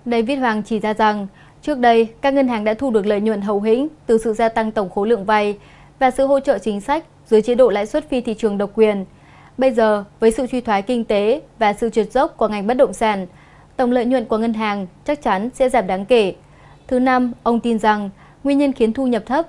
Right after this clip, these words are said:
và lợi nhuận hoạt động của ngân hàng giảm là do tỷ lệ nợ xấu tăng lên, bao gồm cả các khoản vay tín dụng và thế chấp. Nhiều doanh nghiệp phá sản hoặc vỡ nợ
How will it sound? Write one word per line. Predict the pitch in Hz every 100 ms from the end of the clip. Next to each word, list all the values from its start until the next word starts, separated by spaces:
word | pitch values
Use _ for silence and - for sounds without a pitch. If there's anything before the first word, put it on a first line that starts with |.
| -
và | 220
lợi | 214 220
nhuận | 226 214
hoạt | 202
động | 208 202
của | 202
ngân | 208 220
hàng | 214 196
giảm | 214 202 185 - - - -
là | 269 254
do | 277
tỷ | 277 226
lệ | 208
nợ | 214 208
xấu | 208 202
tăng | 233 226
lên, | 220 220 202 - - - -
bao | 262
gồm | 247 226 214 190 -
cả | 208
các | 240 262
khoản | 214
vay | 196 214
tín | 214 196
dụng | 240 226 - -
và | 196
thế | 202 202
chấp. | 196 294 320 _ - - - _
Nhiều | 247 233
doanh | 262 254
nghiệp | 226 214
phá | 190
sản | 254 233 185 -
hoặc | 202 202
vỡ | 208 214
nợ | 240 233